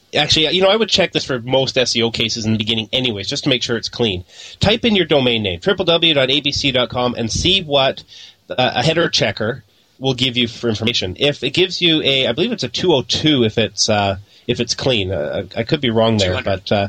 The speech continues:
Speaker 2: Two hundred
Speaker 1: it's a two hundred. Thank you. Um, so if it gives you a t-, an error, or I guess it wouldn't be an error. If it gives you a code of two hundred, you know your page is good.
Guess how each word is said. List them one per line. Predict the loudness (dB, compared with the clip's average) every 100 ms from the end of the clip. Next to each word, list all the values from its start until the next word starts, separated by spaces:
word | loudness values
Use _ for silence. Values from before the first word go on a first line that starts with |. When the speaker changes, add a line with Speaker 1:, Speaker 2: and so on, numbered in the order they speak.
| -4
Speaker 2:
Two | -6
hundred | -6 -4 0
Speaker 1:
it's | 0
a |
two | 2 2
hundred. | 2 0
Thank | 0 0
you. | -2 -6 _ -20 -8
Um, | 0 0
so | 2 0
if |
it | 2
gives | 0
you | 2
a | 0
t-, | 0
an | 0
error, | 4 4 4 0 -4
or | -6 -4 -2
I | -2
guess | -2 -2
it | -2
wouldn't | 0
be | 2
an |
error. | 2
If | 2
it |
gives | 0 0
you | -2
a |
code | 0 2 2
of | 0
two | -2
hundred, | 0 0 0 0
you | 2
know | 2
your | 2
page | 0 -2
is | -2 -2
good. | 2 4 4